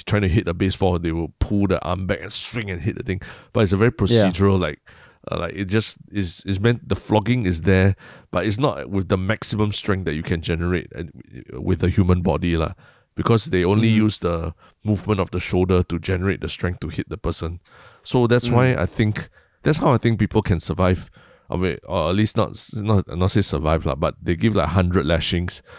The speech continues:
Speaker 1: But it's not like Singapore where, where you kena cane, like, I don't know, three or
Speaker 2: Yeah.
Speaker 1: four times you're bleeding already, and then you, you have to stop, ah.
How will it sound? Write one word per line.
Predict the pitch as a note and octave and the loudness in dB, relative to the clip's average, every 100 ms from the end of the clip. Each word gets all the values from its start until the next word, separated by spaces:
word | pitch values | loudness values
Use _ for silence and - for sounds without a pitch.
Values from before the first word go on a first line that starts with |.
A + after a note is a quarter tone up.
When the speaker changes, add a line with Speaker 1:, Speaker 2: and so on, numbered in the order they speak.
| - - - | -20 -20 -4
Speaker 1:
But | D2+ C2+ | -2 -2
it's | - | -2
not | A#2+ F2 | -2 -2
like | E2 - | -6 -6
Singapore | - F#2+ F#2 G2 F#2 | -2 -2 2 4 4
where, | E2 E2+ C#2+ | 4 0 -2
where | D#2 | -2
you | E2+ | -2
kena | - F#2 F#2 | 0 0 0
cane, | - F#2+ E2+ | 0 0 0
like, | E2 A#1 | -2 -4
I | E2+ | -2
don't | F2 | 0
know, | F2 E2 G#2 - - _ - | 0 -2 -6 -12 -20 _ 0
three | - | 6
or | G#2+ | 6
Speaker 2:
Yeah. | F#2+ | 6
Speaker 1:
four | F#2 | 4
times | - F#2+ F#2+ - | 2 0 0 -2
you're | D2 | 0
bleeding | D#2+ F#2 F2 F2 | 2 2 2 0
already, | D#2+ D2+ D#2+ | -2 0 -2
and | D#2 | 0
then | F2 | -2
you, | E2+ E2 - | -2 -2 -4
you | D2+ F2 | -2 0
have | E2+ | 0
to | F#2 | -4
stop, | - - - | -4 -6 -6
ah. | - | -10